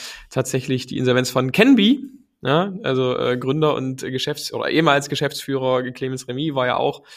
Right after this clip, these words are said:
bei mir im Podcast, war, äh, auf dem Summit, hat er letztes Jahr ein bisschen, ähm,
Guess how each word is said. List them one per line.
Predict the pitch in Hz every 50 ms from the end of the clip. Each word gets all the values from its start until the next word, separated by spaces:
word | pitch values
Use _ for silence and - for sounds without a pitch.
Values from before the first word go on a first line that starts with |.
| - - - - _ _
bei | - 123
mir | 127 135
im | 127
Podcast, | 151 190 185 - 175 160 156 151 - - -
war, | 135 135 139 139 139 139 131 131 131 131
äh, |
auf | 127 - -
dem | - 135 127
Summit, | - - 147 156 151 147
hat | 139 131
er | 131 123
letztes | 123 127 - - 135 - - -
Jahr | - 123 120 123 127 131 - - - - - -
ein | 131 127
bisschen, | 127 - - - 139 135 131 131 127 131 131 -
ähm, | - 131 131 127 123 131 131 - - - -